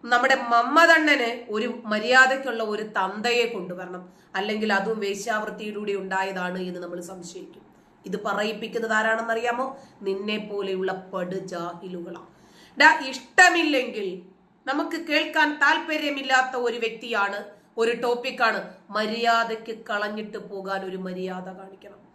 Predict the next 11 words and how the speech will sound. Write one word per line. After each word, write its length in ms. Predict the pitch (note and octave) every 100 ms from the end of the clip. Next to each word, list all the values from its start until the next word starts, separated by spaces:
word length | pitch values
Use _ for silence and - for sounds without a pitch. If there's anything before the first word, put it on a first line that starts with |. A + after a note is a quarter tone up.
| _ - - _ G#3+
ഒരു 140 | G#3
മാനേഴ്സ് 760 | G#3 F#3+ F#3+ G3+ A3 A3 A3
കാണിക്കണം. 500 | G3 F#3 F#3 F#3 F#3+ - - - -
ഇത് 400 | A#3 C4+ C4 D4
വേശി 720 | F#3+ A3+ C#4 C#4+ - E4 E4+
എന്ന് 420 | C#4+ C4+ A#3+ G#3+ - - - -
നിന്റെ 280 | A3 A3+ A#3+
വാപ്പ 440 | A3+ A#3 A#3 C4+
നിന്റെ 260 | A#3+ A3+ A3
ഉമ്മായെ 440 | G3+ G#3+ A3+ A3
വിളിക്കുന്നതാ. 560 | F#3+ F3+ F#3 F3+ F3